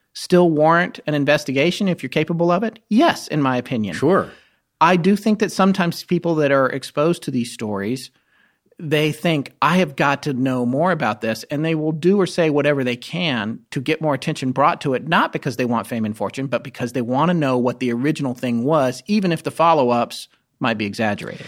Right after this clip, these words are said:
Speaker 2: Right,
Speaker 1: That, this is
Speaker 2: right.
Speaker 1: a theory that came to me in
Speaker 2: Yeah.
Speaker 1: broad daylight on the porch yesterday when I thought my plant was attacking me.
Speaker 2: <laughs> You were visited by the skunk walker.
Speaker 1: <laughs> Yeah,
Speaker 2: Yeah.
Speaker 1: yeah.
Speaker 2: It's a valid point. Going back to your, the original statement here, would Ken and Edith want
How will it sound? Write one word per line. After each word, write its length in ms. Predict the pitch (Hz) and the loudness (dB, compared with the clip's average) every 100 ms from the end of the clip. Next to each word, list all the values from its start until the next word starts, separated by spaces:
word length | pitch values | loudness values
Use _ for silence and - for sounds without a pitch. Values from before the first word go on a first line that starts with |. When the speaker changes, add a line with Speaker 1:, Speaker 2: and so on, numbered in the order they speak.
| - | -10
Speaker 2:
Right, 360 | 113 143 202 - | -2 2 2 0
Speaker 1:
That, 60 | 156 | 0
this 140 | 175 | 0
is 100 | 190 | 2
Speaker 2:
right. 100 | 175 | 0
Speaker 1:
a 20 | - | 2
theory 300 | 156 147 139 | 2 2 2
that 220 | 127 - - - - | 0 -4 -20 -20 -6
came 220 | 151 143 | -4 -4
to 100 | 147 | -2
me 280 | 139 135 - - - | -2 -2 -4 -16 -2
in 100 | 123 | 2
Speaker 2:
Yeah. 40 | |
Speaker 1:
broad 220 | 131 127 | 4 2
daylight 300 | 120 117 113 107 | 2 0 0 0
on 80 | |
the 60 | 113 | -4
porch 260 | - 196 175 | 0 0 2
yesterday 320 | 170 151 143 | 2 4 4
when 140 | 190 | 6
I 60 | 143 | 4
thought 180 | 131 160 | 4 2
my 100 | 120 | 2
plant 320 | - 143 131 | 0 -2 -2
was 120 | 117 | -4
attacking 440 | 110 - - 127 - | -6 -4 -2 -2 0
me. 160 | 156 - | -4 0
Speaker 2:
<laughs> 40 | |
You 140 | 160 | 2
were 120 | 147 - - - | 2 0 -4 2
visited 280 | 147 143 131 | 4 4 4
by 100 | 127 | 4
the 120 | 120 | 4
skunk 360 | - 143 156 | 4 2 2
walker. 440 | 113 90 - 78 - | 2 0 -2 -10 -4
Speaker 1:
<laughs> 40 | |
Yeah, 80 | 139 | -2
Speaker 2:
Yeah. 200 | 117 85 _ - | 0 -2 _ -16
Speaker 1:
yeah. 60 | - - | -16 -6
Speaker 2:
It's 160 | 156 147 | -4 0
a 60 | 135 | 0
valid 380 | 135 147 127 | 2 2 -2
point. 540 | - 131 87 76 - 185 | -4 -6 -6 -8 -6 0
Going 200 | 165 160 | 2 4
back 140 | 151 | 2
to 120 | 147 147 | 0 -2
your, 160 | 139 | -2
the 220 | - 120 | -2 0
original 300 | 123 127 120 | 0 0 -2
statement 420 | 110 190 202 175 113 | -2 0 0 -2 -4
here, 440 | 123 104 90 90 _ _ _ - | -2 -2 -2 -6 _ _ _ 2
would 220 | 135 123 | 2 2
Ken 200 | 156 135 | 0 0
and 100 | 120 | 2
Edith 520 | 113 113 107 98 - _ _ | 2 2 0 -4 -10 _ _
want 600 | - 139 139 123 110 - | -8 0 2 2 -2 -8